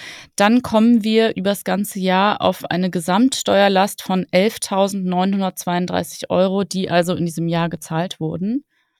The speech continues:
Dreht man das Ganze um, also würde man jetzt den schlechter verdienenden Partner in die drei stecken, also in die attraktivere Steuerklasse, und den besser verdienenden in die unattraktivere mit fünf und ihm damit die ganzen Freibeträge wegnehmen,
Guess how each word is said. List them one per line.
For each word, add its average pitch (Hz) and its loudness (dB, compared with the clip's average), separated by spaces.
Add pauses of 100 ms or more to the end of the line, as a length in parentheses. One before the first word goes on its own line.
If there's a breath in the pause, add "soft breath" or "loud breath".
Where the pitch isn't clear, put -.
(180)
Dreht 233 2
man 247 4
das 208 0
Ganze 196 0
um, 254 4 (280)
also 185 -2
würde 196 2
man 190 4
jetzt 185 -2
den 185 2
schlechter 240 2
verdienenden 214 2
Partner 208 -2
in 185 2
die 180 0
drei 175 4
stecken, 233 -4
also 175 -2
in 185 2
die 170 -4
attraktivere 190 0
Steuerklasse, 196 -2 (360 loud breath)
und 196 -2
den 196 0
besser 202 2
verdienenden 202 0
in 190 -2
die 180 -6
unattraktivere 208 0
mit 202 -2
fünf 226 6
und 202 0
ihm 190 0
damit 190 2
die 190 -4
ganzen 180 -4
Freibeträge 190 -2
wegnehmen, 190 -2